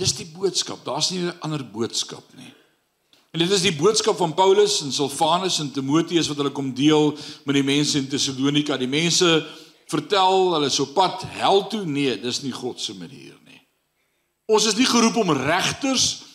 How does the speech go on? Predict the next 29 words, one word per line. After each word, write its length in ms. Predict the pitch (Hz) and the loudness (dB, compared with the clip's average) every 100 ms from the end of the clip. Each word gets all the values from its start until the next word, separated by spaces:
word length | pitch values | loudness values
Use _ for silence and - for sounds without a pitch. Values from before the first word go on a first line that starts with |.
| _ | _
en 160 | 180 175 | -6 -2
skeieregters 1000 | - - 202 185 160 147 - - 135 - | -2 2 2 2 0 -2 -2 -4 -4 -2
te 80 | 123 | -4
wees 460 | 113 113 85 - | -2 -4 -4 -8
nie. 160 | - - _ _ _ _ _ - | -10 -20 _ _ _ _ _ -4
Inteendeel, 560 | 208 - 247 220 196 | -4 0 2 4 2
Jesus 380 | 170 202 202 190 | 2 2 2 2
kom 160 | 226 220 | 2 0
in 80 | 202 | 0
Matteus 400 | 170 208 196 - | -2 0 2 2
sewe 240 | 220 208 | 0 0
vers 360 | 196 202 160 - | 0 -2 -2 -2
een 380 | 240 269 277 262 - - - | 0 2 2 -2 -10 -14 -4
en 100 | 180 | 0
dan 160 | 175 | 2
leer 200 | 170 233 | 4 4
hy 140 | 240 208 | 2 2
sy 180 | 208 185 | 2 0
volgelinge 560 | 254 254 220 226 202 | 2 2 2 0 2
so 200 | 180 214 190 | 0 0 -2
mooi. 400 | 196 269 254 170 | 0 2 0 -2
Wat 200 | 156 165 | -2 -2
sê 80 | 202 | -4
Matteus 380 | 190 190 190 - | -4 -2 -2 0
sewe 180 | 175 156 | -2 -4
vers 320 | 170 147 - | -4 -6 -6
een? 220 | 135 87 80 _ _ _ _ _ _ _ _ _ _ _ _ _ _ _ 131 | -10 -10 -16 _ _ _ _ _ _ _ _ _ _ _ _ _ _ _ -2
Weet 160 | 196 | 0
julle? 240 | 190 143 | 0 -4